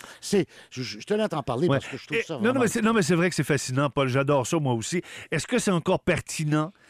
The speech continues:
Speaker 2: de financer des opérations comme celle aujourd'hui en deux mille dix-huit ?
Speaker 1: Moi, je vais te dire une chose, comme je reviens là-dessus.
Speaker 2: Oui.
Speaker 1: Si tu regardes le coût d'opération, huit cent soixante-cinq millions sur quarante-deux ans,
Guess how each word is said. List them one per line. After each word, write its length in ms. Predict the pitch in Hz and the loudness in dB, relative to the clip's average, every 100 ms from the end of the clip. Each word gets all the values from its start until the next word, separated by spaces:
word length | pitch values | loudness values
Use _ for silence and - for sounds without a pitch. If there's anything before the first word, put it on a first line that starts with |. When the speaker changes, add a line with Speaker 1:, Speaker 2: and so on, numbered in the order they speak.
| - - | -20 -6
Speaker 2:
de 80 | 117 | -2
financer 540 | 135 147 147 135 - 165 | -2 0 0 0 -2 0
des 180 | 139 | 0
opérations 520 | 123 131 120 117 151 151 | 0 0 0 0 -4 -6
comme 160 | 135 | -4
celle 180 | 117 139 | -2 0
aujourd'hui 400 | 143 131 120 123 | 2 2 0 -4
en 120 | 135 | -4
deux 100 | 123 | 0
mille 40 | 123 | 2
dix-huit ? 0 | |
Speaker 1:
Moi, 100 | 190 | 2
je 40 | 156 | 0
vais 40 | |
te 60 | 120 | 0
dire 140 | 165 | 0
une 80 | 139 | -2
chose, 260 | - 226 - | 0 -2 0
comme 220 | 151 123 92 | -6 -6 -4
je 140 | 139 | -4
reviens 320 | 117 110 139 | -2 -2 -2
là-dessus. 400 | 120 - - 208 | -2 -4 -2 0
Speaker 2:
Oui. 160 | 117 120 _ - | 0 -4 _ -14
Speaker 1:
Si 220 | - 165 | -8 -8
tu 180 | - 151 | -4 -4
regardes 380 | 120 170 165 117 | 0 -2 -2 -4
le 100 | 113 | -6
coût 240 | - 214 | -4 -2
d'opération, 640 | 135 - 110 101 - 190 | -2 -2 -4 -4 -2 -2
huit 140 | 104 101 | -2 -4
cent 180 | - 143 | -4 -2
soixante-cinq 680 | 120 - 101 - 104 - | -4 -4 -6 -6 -8 -8
millions 300 | 87 85 151 | -6 -2 -2
sur 160 | - 90 _ | -2 -14 _
quarante-deux 760 | 143 104 117 85 87 82 78 | -6 -2 -4 -4 -6 -8 -4
ans, 180 | 165 | -2